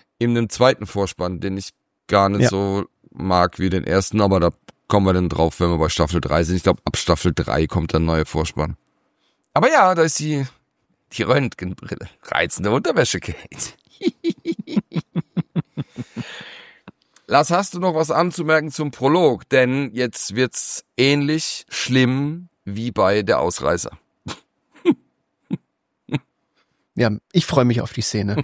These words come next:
Speaker 2: Bitte.
Speaker 1: <laughs>
Speaker 2: Schieß los.
Speaker 1: Akt eins Wohnzimmer. Lynn ist am Telefonieren.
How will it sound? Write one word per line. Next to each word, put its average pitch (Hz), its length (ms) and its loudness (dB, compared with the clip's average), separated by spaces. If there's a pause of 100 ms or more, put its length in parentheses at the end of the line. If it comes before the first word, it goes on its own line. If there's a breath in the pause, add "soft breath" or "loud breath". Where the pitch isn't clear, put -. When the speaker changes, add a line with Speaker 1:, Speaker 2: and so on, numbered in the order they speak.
Speaker 2:
Bitte. 120 340 0
Speaker 1:
<laughs> 131 200 -4 (680 loud breath)
Speaker 2:
Schieß - 340 -4
los. 98 260 -4
Speaker 1:
Akt - 200 -2
eins 143 200 4
Wohnzimmer. 127 440 0 (880)
Lynn 180 540 2
ist - 240 -6
am 113 140 -4
Telefonieren. 104 760 -2